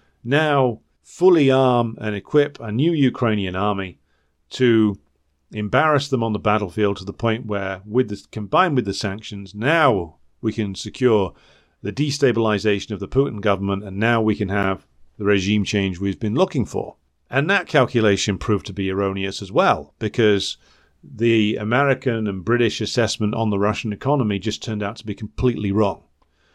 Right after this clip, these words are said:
Not only is it far more durable than they imagined, it's far more diverse than they imagined.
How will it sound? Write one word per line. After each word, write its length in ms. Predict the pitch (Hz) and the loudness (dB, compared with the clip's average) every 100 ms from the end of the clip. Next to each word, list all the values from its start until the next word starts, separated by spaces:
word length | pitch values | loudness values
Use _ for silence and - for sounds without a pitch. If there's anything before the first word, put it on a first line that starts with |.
| _ _ - | _ _ -6
Not 200 | 117 139 | 0 4
only 400 | 160 156 135 120 | 4 2 2 4
is 120 | 110 | 2
it 140 | 117 | 0
far 320 | - - 117 110 | -4 0 0 0
more 500 | 104 98 90 90 - _ _ _ _ _ - | -2 -4 -6 -10 -12 _ _ _ _ _ -8
durable 540 | 101 175 170 98 107 | 2 4 4 0 -6
than 140 | 113 98 | -4 -2
they 140 | 95 | -2
imagined, 560 | 87 95 95 - 123 113 _ _ _ | -4 -6 -8 -12 -16 -20 _ _ _
it's 160 | - 107 | -14 -4
far 160 | 135 120 | 0 0
more 140 | 117 | -2
diverse 480 | 110 127 175 123 - | -2 0 2 2 -2
than 100 | 95 | -10
they 100 | 95 | -8
imagined. 520 | 98 98 - 135 135 | -8 -8 -8 -10 -12